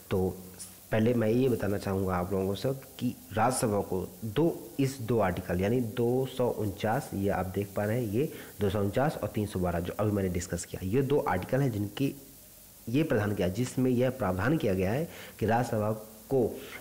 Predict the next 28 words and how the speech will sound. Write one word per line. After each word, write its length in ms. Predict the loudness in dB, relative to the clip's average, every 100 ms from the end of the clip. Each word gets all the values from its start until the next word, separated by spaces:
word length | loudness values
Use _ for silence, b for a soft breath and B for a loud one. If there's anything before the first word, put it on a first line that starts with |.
| B
यदि 280 | 2 4 2 2
कुछ 160 | -2 0
लगता 360 | 0 0 0
है 140 | 2 2
कि 160 | 2
वो 480 | 2 4 4 4 2
देश 420 | 2 2 2 2 -4
हित 220 | -6 -2
में 120 | 0
है 200 | 0 0
या 300 | 2 2 0
लोक 480 | 0 -2 2 2 2
हित 180 | -2 -2
में 100 | 0
है 260 | 0 -2 -4 B -4
तो 100 | -2
वो 340 | 2 0 -2 -6 0
इन 160 | 2
दो 100 | 2 0
आर्टिकल 320 | 0 2 2
के 100 | 0
माध्यम 400 | -2 -2 -2 -4
से 500 | -6 -6 0 2 2 B B -18 -20 -14 -2
कानून 300 | 2 4 4
बनाने 260 | 4 2
के 140 | 0 2
लिए 120 | 2
संसद 360 | 2 -2 -2